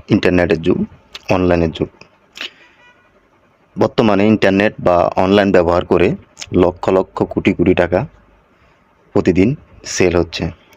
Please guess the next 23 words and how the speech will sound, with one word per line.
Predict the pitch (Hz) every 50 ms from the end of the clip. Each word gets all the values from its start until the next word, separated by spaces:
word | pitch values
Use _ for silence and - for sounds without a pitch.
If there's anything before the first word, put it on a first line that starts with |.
| - - _ _
আর | - 92 90 87 87
সারা | - - 98 98 113
বিশ্বের | 95 95 104 - - 127 107
হিসাবে | 98 92 - 107 98 101 95
সেখানে | - - 92 85 90 87 95 107 127 151 - - - - - - - - _ _ _ -
মিলিয়ন, | 92 92 92 95 101 101 104 104 98
ট্রিলিয়ন | - - 98 92 95 101 101 98 98 98 - - _ _ _ _ _ _ _ -
ছাড়াই | - - - - 98 87 92 87
যেতেছে, | 85 87 80 - - 113 - - 90 113 143 - - - - - - -
ঠিক | - 85 87
আছে? | 90 - - - - - - - - _ -
তো | - 95
আমরা | 104 107 104 120
বর্তমানে | 117 - 127 - - - 117 113 110 107 104 107 - - - - - - _ - - - _ - - _ _ _ _ -
ম্যানুয়াল | 110 104 104 104 104 104 107 110 110
বা | 101 104 101
অফলাইন | 98 95 95 - - 117 113 104
দোকান | 104 98 - 98 95
খুলে | 87 - - 95 92 98 101
বেশিরভাগ | 95 92 - - 95 98 104 92 -
লোকই | 87 87 85 85 87 - 98 95 -
লস, | - 85 85 85 87 87 - -
লস | 90 87 90 101 110 -